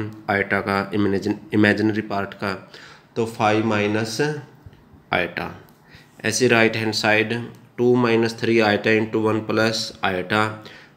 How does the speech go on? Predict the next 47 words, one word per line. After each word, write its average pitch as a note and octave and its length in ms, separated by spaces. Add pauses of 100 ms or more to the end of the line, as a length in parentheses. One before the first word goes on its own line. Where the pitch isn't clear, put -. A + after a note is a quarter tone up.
टू A2 100
के A2 100
साथ A2+ 180
मल्टीप्लाई A2 540
करोगे, G#2 320
पहले G2+ 340
टू A2 200 (380)
प्लस G#2+ 280 (100)
टू A2 80 (260)
iota G#2+ 360
हो A2+ 100
गया, A2 280 (120)
फिर A2+ 120
माइनस G#2+ 380
थ्री A2+ 120
iota G#2 240
के G2+ 80
साथ G#2+ 300
करोगे G#2 240
माइनस G#2+ 400
थ्री A2 160
iota, G#2 420 (580)
और G#2+ 80
इसके A2 200
साथ A2 200
माइनस G#2+ 360
थ्री A2 160
iota G#2 300 (400)
square। D#2+ 420 (1600)
टू A2 160
ऐसे G#2 240
कैसे, G#2+ 300
टू A2 200
iota G#2+ 300
माइनस G#2+ 320
थ्री G#2+ 120
iota, G2 220
इसमें G#2 320
से G#2 120
सब्ट्रैक्ट G#2 360
करो, G#2 120
माइनस G#2+ 340
का A2+ 120
iota A2 280
हो G#2+ 140
गया G#2 160
और - 260